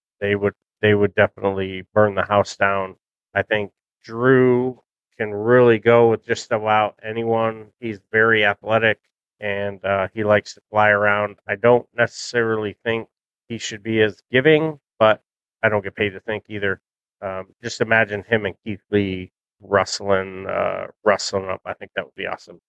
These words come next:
How about this one? If you were booking a dream match and you were gonna do three tag teams, what three tag teams would you want to include? Now, my favorite match is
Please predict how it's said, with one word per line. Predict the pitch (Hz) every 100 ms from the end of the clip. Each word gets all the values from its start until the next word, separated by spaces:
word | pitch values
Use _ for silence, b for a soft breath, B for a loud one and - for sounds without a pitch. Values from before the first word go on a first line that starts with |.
| _
How | 180 233
about | 233 190 147 139 - -
this | 160 - 139
one? | 113 90 78 _ _ _ -
If | 117
you | 131 147 214 233
were | 220 185 151 _
booking | 165 170 170 156 151
a | - 117 110
dream | _ 107 147 160 156 117
match | 98 92 92 _ _ _ _
and | 117 113
you | 131
were | 139
gonna | 139 143 127
do | 123 117 - _
three | 123 139 156 185 185 -
tag | 175 143 143
teams, | - 101 95 92 _ _
what | 117 139 -
three | - 139
tag | - 127 117 _
teams | 123 113 104 104
would | 104
you | 107
want | 104 104
to | 101
include? | 92 _ _ _ -
Now, | 117 117 113 - _ _ -
my | 143 185 -
favorite | 175 156 135 123
match | 123 107 113 - - _ -
is | 113 107